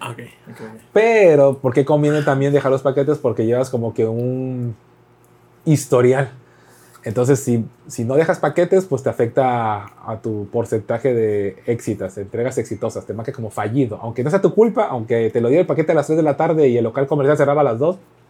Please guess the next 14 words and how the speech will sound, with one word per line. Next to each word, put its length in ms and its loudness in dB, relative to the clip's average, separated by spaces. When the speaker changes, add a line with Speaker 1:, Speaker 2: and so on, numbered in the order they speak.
Speaker 2:
fallido. 500 -2
Entonces 180 -4
tienes 180 4
que 80 4
buscarle 480 2
tú 140 4
la 100 4
manera 420 2
de 140 -2
que 120 -8
no, 400 -6
no 140 -8
arruine 360 -8
eso. 200 -14